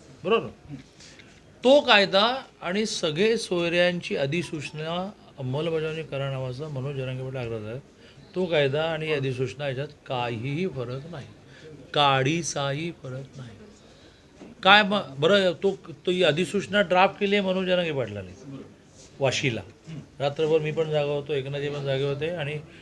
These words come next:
भांगे नावाचे सेक्रेटरी जागे होते. दर दोन मिनिटांनी काहीतरी नवीन सांगायचे. टायपिस्टची व्यवस्था होती रात्रीच्या वेळेला, तो, ते म्हणतील ते टाईप केलं जायचं, मला पहिलं पाठवलं जायचं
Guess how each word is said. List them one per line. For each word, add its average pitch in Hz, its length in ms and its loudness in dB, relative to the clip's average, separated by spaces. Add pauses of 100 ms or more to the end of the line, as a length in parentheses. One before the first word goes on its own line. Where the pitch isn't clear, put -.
(160)
भांगे 127 260 0
नावाचे 143 220 0
सेक्रेटरी 131 320 -2
जागे 120 200 -2
होते. 117 300 -4 (800)
दर 175 260 6
दोन 202 220 4
मिनिटांनी 196 380 0
काहीतरी 196 300 0
नवीन 175 280 2
सांगायचे. 117 600 -4 (880)
टायपिस्टची 151 500 2
व्यवस्था 160 340 0
होती 107 220 -8 (800)
रात्रीच्या 117 400 -6
वेळेला, 95 180 -6 (800)
तो, - 40 -14 (180)
ते 175 100 2
म्हणतील 156 480 2
ते 202 60 2
टाईप 156 300 0
केलं 139 200 0
जायचं, 107 320 -4 (1040)
मला 143 180 -2
पहिलं 143 240 0
पाठवलं 117 340 -4
जायचं 104 280 -10